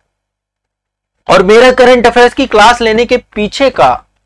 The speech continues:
कारण यही है कि आपको मैं एक अच्छी आदत दे पाऊं, एक शिक्षक के तौर पे मैं आपको एक gift कर सकूं अच्छी आदत।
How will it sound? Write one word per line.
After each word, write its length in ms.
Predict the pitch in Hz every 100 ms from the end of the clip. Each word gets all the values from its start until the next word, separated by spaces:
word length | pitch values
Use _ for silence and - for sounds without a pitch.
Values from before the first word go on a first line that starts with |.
| _
कारण 340 | - 180 214 285
यही 280 | 247 214 175
है 180 | 151 - _ -
कि 80 | 190
आपको 360 | 190 196 -
मैं 120 | 208 208
एक 140 | 185
अच्छी 280 | 151 - 196
आदत 280 | 143 135 160
दे 160 | 139 127
पाऊं, 180 | 104 101 _ _ _ _ _ -
एक 140 | 202
शिक्षक 460 | - 220 180 - 262
के 120 | 277
तौर 220 | 254 233 226
पे 100 | 254
मैं 120 | 240
आपको 180 | 226 277
एक 180 | 185
gift 300 | 143 196 -
कर 220 | 220 208 190
सकूं 340 | - 180 208
अच्छी 280 | 160 - 170
आदत। 260 | 120 110